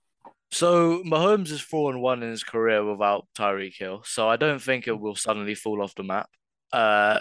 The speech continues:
there's this kind of narrative that the deep threat will now go, but if you look at Tyreek Hill last year, he was used more as a possession receiver because they were playing two deep shell really, really deep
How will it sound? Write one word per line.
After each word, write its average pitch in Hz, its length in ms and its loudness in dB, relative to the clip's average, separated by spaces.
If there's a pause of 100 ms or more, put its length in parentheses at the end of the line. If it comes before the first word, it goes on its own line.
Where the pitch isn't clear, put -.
(280)
there's 147 580 0
this 143 140 -6
kind 156 200 2
of 127 60 -2
narrative 127 520 0
that 113 120 -10
the 104 60 -16
deep 120 340 -10
threat 117 200 0
will 110 100 -6
now 107 280 2
go, 110 340 0
but - 180 -8
if - 160 -10
you 113 80 -8
look 113 160 -6
at - 100 -16
Tyreek 107 380 0
Hill 107 160 -4
last 107 380 0
year, 107 100 -2
he 104 140 -8
was 104 160 -6
used 107 200 -8
more 104 380 -2
as 98 120 -8
a 101 60 -8
possession 104 460 -6
receiver 101 480 -6
because 95 500 -6 (300)
they 104 120 -2
were 101 80 -2
playing 95 360 -4
two 98 220 -8
deep 98 240 -10
shell 95 320 -2
really, 95 380 -6
really 95 280 -8
deep - 360 -14